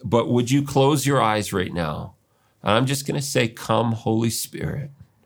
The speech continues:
On every couch, in every chair, in every car, every headphone and earbud, everyone under the sound of my voice, I'm just gonna ask that you would come,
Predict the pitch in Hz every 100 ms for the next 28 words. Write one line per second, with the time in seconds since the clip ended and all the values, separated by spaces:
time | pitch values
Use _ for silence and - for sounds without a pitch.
0 | _ _ _ _ _ _ _ _ _ _
1 | _ _ _ _ _ _ _ _ _ _
2 | _ _ _ _ _ _ _ _ _ _
3 | _ 101 101 107 120 - 113 110 110 -
4 | - 95 95 127 113 - 104 98 98 95
5 | 98 92 92 92 127 - 101 95 90 90
6 | 92 92 _ _ _ _ _ _ _ _
7 | - 104 107 123 120 117 _ - - 120
8 | - - 113 120 120 117 101 101 87 95
9 | 90 90 92 90 - _ _ _ _ -
10 | 113 127 127 131 127 127 131 - 117 110
11 | 110 110 110 110 92 85 82 90 - -
12 | - - - - - 95 95 - - -
13 | 110 113 - 78 85 80 82